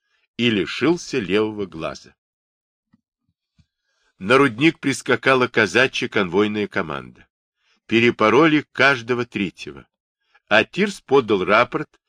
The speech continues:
с просьбой переменить ему место службы. Просьба была уважена, и он получил по выздоровлении новое назначение, свидетельствовавшее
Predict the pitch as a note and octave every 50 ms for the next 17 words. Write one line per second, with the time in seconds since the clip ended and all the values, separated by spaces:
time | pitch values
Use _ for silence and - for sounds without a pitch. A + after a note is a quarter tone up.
0 | _ _ _ _ _ - - - - - G2+ B2+ D#3+ F3+ D#3+ D3+ D#3 F3+ F3+ F3
1 | - _ - A2 G#2 G#2 G2+ F#2 F2 E2+ E2 F#2 C#3 E3+ - - D#3+ D3+ D3+ C3+
2 | G2+ F2 C3+ - - - - G#2 - - - D#2 C#2+ - - _ - - _ _
3 | _ _ _ _ _ _ _ _ _ _ _ _ _ _ _ _ - A#2+ D#3+ F#3
4 | F#3+ F#3 G3+ G3 F3+ C3 C#3 C3 C3 D#3 E3+ D3+ B2 A2 G2 F#2+ F2+ E2 F#2 G2+
5 | G2+ G#2 G#2+ _ _ _ _ _ _ _ _ _ _ _ _ - G#2 C3 E3 F#3+
6 | - F#3+ F3+ E3+ E3 - - - F3 F3 D#3+ - - B2+ A#2 A#2+ G#2+ F#2 F2+ G2+
7 | G2+ G2 F2 F#2+ A2 D3+ F3+ F3+ F3 E3+ D3 B2+ C#3+ E3 D#3 C#3+ D3 C#3+ C#3 C3+
8 | C3+ A#2 B2 B2+ A#2 - - E2 D2 C#2 C#2+ C#2+ C#2 _ _ _ _ _ _ _
9 | _ - - - F2 G2+ F#2 D#2 G#2 A#2 A2 - C#3 C3 - - - E3 E3+ E3+
10 | D#3+ - - F3 E3+ E3+ F3